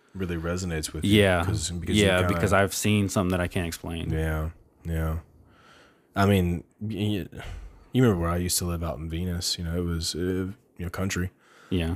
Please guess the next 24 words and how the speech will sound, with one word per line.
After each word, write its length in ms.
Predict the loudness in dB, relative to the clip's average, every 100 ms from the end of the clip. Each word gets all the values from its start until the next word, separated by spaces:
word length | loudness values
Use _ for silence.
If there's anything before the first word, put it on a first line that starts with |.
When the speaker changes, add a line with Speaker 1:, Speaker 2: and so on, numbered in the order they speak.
| -4
Speaker 1:
<clears throat> 520 | -2 2 4 4 0
I 80 | -2
mean, 380 | 0 -2 -4 -8 _ _ _ _ _ _ -6 -6 -8 _ _ _ _ -8
this 280 | 2 4 4
was 120 | 0
back 300 | 0 -4 -4
when, 280 | -6 -6 -6 -10 -20 0
'cause, 220 | 4 6
like, 180 | 6 4 -4 _
whenever 360 | 0 4 6 6
I 40 |
was 160 | 4 0
a 60 |
kid, 220 | -2 0 0
I 60 |
used 300 | 0 -2 -4
to, 260 | -4 -4 -6 -10 -14 -20 _ _ _
like, 120 | -10
if 100 | 0
I 80 | 2
got 160 | 2 0
scared 340 | 0 2 2
at 80 | 2
night 320 | 2 2 0